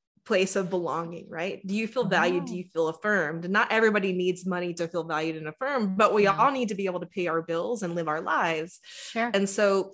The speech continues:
Speaker 1: tho-, those are institutionalized issues that get put
Speaker 2: Mm-hmm.
Speaker 1: into place, right? And again, that's, you know, just a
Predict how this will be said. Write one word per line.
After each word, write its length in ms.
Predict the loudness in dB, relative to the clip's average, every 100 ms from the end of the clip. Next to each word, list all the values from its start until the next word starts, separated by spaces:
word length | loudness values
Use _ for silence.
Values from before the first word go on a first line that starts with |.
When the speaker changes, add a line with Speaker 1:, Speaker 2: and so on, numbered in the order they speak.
| -18 -8
Speaker 1:
tho-, 220 | 2 4 4
those 320 | 6 6 6
are 200 | 2 0 4
institutionalized 1600 | 4 4 -4 -6 -6 -6 -8 -6 -4 -4 -2 0 0 -2 -4 -4 2
issues 680 | 2 2 -4 -6 -6 -8 -4
that 180 | -4 0
get 200 | -2 0
put 120 | -2
Speaker 2:
Mm-hmm. 80 | -2
Speaker 1:
into 160 | -6
place, 420 | -10 -10 -10 -8
right? 180 | 0 0
And 140 | 0 0
again, 200 | 0 2
that's, 440 | 0 -2 -8 -12
you 160 | -10 -6
know, 100 | -6
just 300 | -6 -8 -6
a 220 | -4 -6